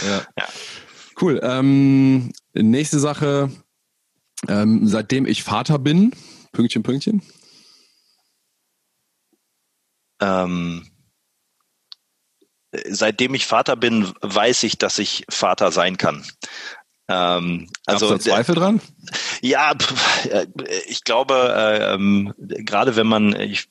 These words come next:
Speaker 2: bin ja erst, äh, etwas, äh, älter gewesen, also wa-, was war ich denn, sechsunddreißig? Ähm, äh, da, da, da denkt man natürlich vielleicht mehr drüber nach, als wenn man jünger ist. So,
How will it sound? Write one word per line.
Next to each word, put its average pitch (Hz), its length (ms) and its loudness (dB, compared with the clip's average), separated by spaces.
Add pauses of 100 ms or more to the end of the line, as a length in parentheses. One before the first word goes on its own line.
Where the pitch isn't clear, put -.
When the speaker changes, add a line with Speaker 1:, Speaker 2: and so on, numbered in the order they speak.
Speaker 2:
bin 107 220 -4
ja 104 80 0
erst, 95 320 -2
äh, 95 140 -2
etwas, 98 400 -4
äh, 90 260 0
älter 117 320 2
gewesen, 107 440 0
also 92 340 -2 (460)
wa-, 87 180 -2
was 85 180 -8
war - 80 -6
ich - 60 -10
denn, - 140 -12
sechsunddreißig? - 760 -6 (400)
Ähm, 101 540 -2 (460)
äh, 101 280 0
da, 95 220 0
da, 98 320 4
da 95 240 2 (240)
denkt 123 400 0
man 113 160 4
natürlich 113 420 2
vielleicht 104 300 0
mehr 107 200 4
drüber 98 240 0
nach, 98 280 2
als 90 180 -2
wenn 92 80 2
man 92 240 0
jünger 95 240 -2
ist. 92 120 -4
So, 92 120 -4